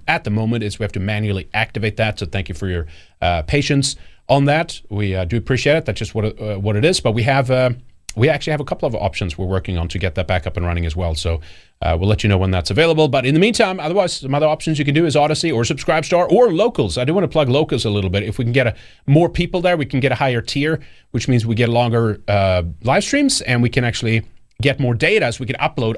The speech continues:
all the shows as opposed to just the members' content there. So if you do wanna sign up and have thought about Odysee or Subscribestar, mm, you might as well try Locals. Uh, we'll try to, you know, pitch that a little bit more.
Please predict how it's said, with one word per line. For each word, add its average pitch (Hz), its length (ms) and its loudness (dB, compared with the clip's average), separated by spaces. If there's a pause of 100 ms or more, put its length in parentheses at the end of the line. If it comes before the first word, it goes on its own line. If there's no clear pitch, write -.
all 202 220 2
the 170 80 -2
shows 113 280 -2
as 110 120 -6
opposed 107 220 -6
to 101 60 -10
just 98 200 -6
the 98 60 -4
members' 104 280 -2
content 113 340 -2
there. 107 180 2
So 92 220 0 (300)
if - 120 0
you 117 60 2
do 151 120 6
wanna 240 160 0
sign 190 180 0
up - 160 0
and 113 280 -2
have 117 160 -2
thought 147 220 2
about 160 160 4
Odysee 147 360 0
or 135 40 0
Subscribestar, 127 760 0 (320)
mm, 90 320 0
you 87 100 -2
might 110 160 2
as 113 100 -4
well 120 100 -2
try 131 160 2
Locals. 143 560 2 (100)
Uh, 104 240 4
we'll 104 140 0
try 120 160 0
to, 107 240 2 (300)
you 123 60 0
know, 98 80 0
pitch - 240 -2
that 131 80 4
a 127 40 4
little 120 80 4
bit 117 160 0
more. 127 240 2